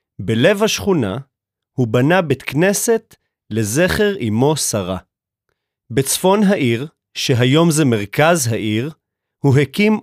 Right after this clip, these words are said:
עוד שכונה ציורית ומיוחדת, ובה שני רחובות קטנים ששמותיהם סמטה פלונית וסמטה אלמונית. שם הוא בנה בית בשבילו ובשביל סוניה אהובת ליבו.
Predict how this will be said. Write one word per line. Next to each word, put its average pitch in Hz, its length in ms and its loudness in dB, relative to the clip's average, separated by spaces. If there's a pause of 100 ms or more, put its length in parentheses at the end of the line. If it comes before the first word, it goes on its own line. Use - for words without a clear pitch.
עוד 190 240 2
שכונה 131 480 0
ציורית 120 720 -2
ומיוחדת, 123 840 0 (320)
ובה 139 380 0 (420)
שני 208 480 0
רחובות 156 540 -2
קטנים 135 560 0 (320)
ששמותיהם 120 1000 -2 (360)
סמטה 117 540 -2
פלונית 160 640 0 (240)
וסמטה 110 680 -2 (120)
אלמונית. 120 720 -2 (640)
שם 175 320 0
הוא 180 160 2
בנה 127 360 2
בית 123 640 -2 (160)
בשבילו 117 800 0 (220)
ובשביל 107 560 -4
סוניה 180 640 2
אהובת 113 540 -2
ליבו. 92 360 -4